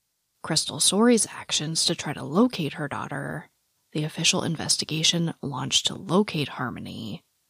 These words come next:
and I'm going to dig deep into the O C A report about how this happened, and their recommendations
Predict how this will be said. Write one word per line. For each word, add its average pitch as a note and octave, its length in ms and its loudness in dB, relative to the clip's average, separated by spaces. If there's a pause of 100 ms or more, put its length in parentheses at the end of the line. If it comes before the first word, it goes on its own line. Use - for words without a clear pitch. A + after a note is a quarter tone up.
(140)
and G3+ 320 4
I'm F3+ 200 0
going E3+ 220 0
to - 120 -2
dig - 340 -4 (300)
deep G#3+ 420 2
into E3+ 240 0
the E3 180 0
O D#3 100 -4
C D3 320 2
A - 20 -4
report C#3+ 500 -2
about - 300 -6
how - 340 2
this F3 280 2
happened, - 680 -4 (880)
and E3 300 -2 (100)
their F#3+ 260 2
recommendations C#3 1000 0